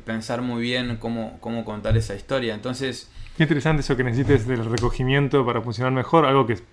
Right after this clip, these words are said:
Speaker 2: planteado decís, claro, es totalmente razonable. Pero además,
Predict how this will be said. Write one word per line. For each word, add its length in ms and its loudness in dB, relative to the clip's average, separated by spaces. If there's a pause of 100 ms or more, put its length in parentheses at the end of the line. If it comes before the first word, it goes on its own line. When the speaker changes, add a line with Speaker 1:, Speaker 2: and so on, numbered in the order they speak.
(540)
Speaker 2:
planteado 460 4
decís, 260 2
claro, 260 2
es 80 -10
totalmente 420 0
razonable. 680 2 (760)
Pero 180 2
además, 400 2